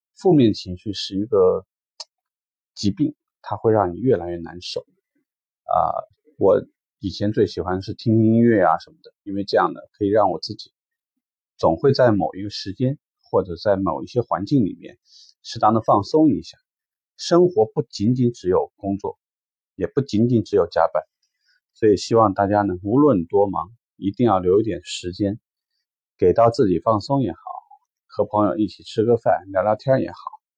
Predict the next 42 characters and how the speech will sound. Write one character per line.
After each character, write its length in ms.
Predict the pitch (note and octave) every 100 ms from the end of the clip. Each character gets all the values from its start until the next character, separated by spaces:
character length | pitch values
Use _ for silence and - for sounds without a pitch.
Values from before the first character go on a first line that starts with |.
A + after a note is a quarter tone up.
| _ _ _ _ _
或 140 | G2+ F#2
者 100 | E2+
呢， 220 | F2 F2+
经 180 | G#2+ F#2+
常 180 | F#2+
和 160 | F#2+ G2
父 180 | - G#2+
母 120 | E2
在 220 | - G2
一 60 | F#2
起， 260 | - - _
因 140 | - G2+
为 200 | G#2 A#2 _ _ _ _ _
一 80 | B2+
些 180 | - C#3
无 220 | G2+ C#3
利 340 | E3 E3 G#2+
益 80 | F2
的 100 | D#2+
东 240 | E2+ E2+ F2+
西， 240 | - - _
还 220 | - G2
有 100 | F#2+
就 140 | E2+ F#2+
是 160 | -
一 80 | G2
些 240 | F#2+ - G2
没 240 | F#2 A#2
有， 340 | B2 - - - _ _ _ _ _ _ _ _ _ _ _ _ _ -
不 80 | A2
会 160 | B2
给 140 | - G2+
你 100 | E2+
带 180 | F#2+
来 120 | F#2 G2
其 160 | -
他 100 | G2
风 240 | - C3 B2
险 180 | F2+
的 200 | D2 C#2
一 160 | - E2+
些 340 | - F2+ F#2